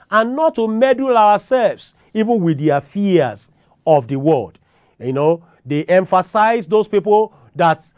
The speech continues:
have forgotten themselves to be ambassador. They emphasize so much on the munda-,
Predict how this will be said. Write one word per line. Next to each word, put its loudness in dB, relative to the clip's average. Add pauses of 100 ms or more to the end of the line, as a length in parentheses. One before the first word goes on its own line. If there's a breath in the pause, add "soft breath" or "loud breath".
have -2
forgotten -4
themselves -2
to 0
be -4
ambassador. 0
They 4
emphasize -2
so 2
much -2
on 0
the 0
munda-, -2